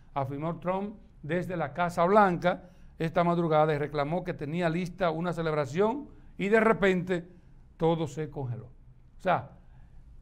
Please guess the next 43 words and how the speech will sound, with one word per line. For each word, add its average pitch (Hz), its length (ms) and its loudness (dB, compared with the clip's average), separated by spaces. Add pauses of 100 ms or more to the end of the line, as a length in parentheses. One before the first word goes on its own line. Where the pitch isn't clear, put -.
eh, 143 560 -4
<laughs> - 20 -
esas 143 200 -2
son 214 120 0
de 220 80 6
las 190 120 6
cosas. 175 360 2
Aquí 233 640 2 (380)
un 196 160 0
candidato, 220 680 4 (1160)
un 170 100 -4
candidato, 185 640 2 (1040)
eh, 143 140 -6
sale 175 320 0
a 208 40 4
relucir 185 300 0
con 170 140 -2
una, 190 280 -4
con 165 140 -4
un 175 120 -4
comentario, 180 880 -2
eh, 151 200 -12
como 175 360 -2
este, 156 200 -6
un 151 80 -12
pronunciamiento 170 580 -6
como 160 280 -6
este 151 340 -10 (460)
de 151 100 -8
Donald 165 320 -2
Trump 147 300 -6 (260)
y 135 100 -8
dice 151 300 -4
que, 143 240 -4
que 139 120 -10
se 131 80 -8
está 147 180 -8
poniendo 156 280 -6
loco, 185 380 -2
que, 139 80 -12
que 143 60 -12
está 147 140 -8
desesperado 165 840 -2